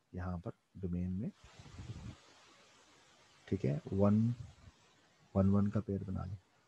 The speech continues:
वन, टू का बना लें पेयर, वन, थ्री का बना लें। इसी तरह आप बना सकते हैं टू, वन, टू, टू, ठीक है, टू, टू तक जा सकते हैं।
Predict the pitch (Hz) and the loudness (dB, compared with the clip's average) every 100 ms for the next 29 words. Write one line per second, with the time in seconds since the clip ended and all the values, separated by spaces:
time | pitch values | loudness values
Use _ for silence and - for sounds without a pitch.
0 | _ _ 95 98 101 104 101 107 101 90 | _ _ 4 4 4 0 0 0 0 0
1 | 92 92 - 95 92 98 104 - 104 110 | -2 -4 -6 -6 -2 0 0 0 -2 0
2 | 107 95 92 95 - _ _ _ _ _ | -2 -4 -6 -10 -14 _ _ _ _ _
3 | _ _ _ _ _ _ _ _ _ _ | _ _ _ _ _ _ _ _ _ _
4 | _ _ _ 127 120 151 139 131 139 - | _ _ _ 4 6 6 6 4 2 -6
5 | _ 104 107 98 101 98 - - 101 101 | _ -6 -2 -2 -2 -4 -10 -6 -4 -4
6 | - 107 101 101 101 110 - - _ _ | -4 -4 0 0 0 -2 -12 -20 _ _
7 | _ _ 107 104 101 107 98 98 113 _ | _ _ 2 2 2 2 0 -2 -6 _
8 | _ _ _ _ _ _ _ _ _ _ | _ _ _ _ _ _ _ _ _ _
9 | _ _ _ _ _ _ _ _ _ _ | _ _ _ _ _ _ _ _ _ _
10 | _ _ _ _ _ - 113 131 - 127 | _ _ _ _ _ -6 -4 -4 2 2
11 | 123 113 107 95 71 - - - 90 | 4 2 2 -2 -6 -8 -18 -16 -16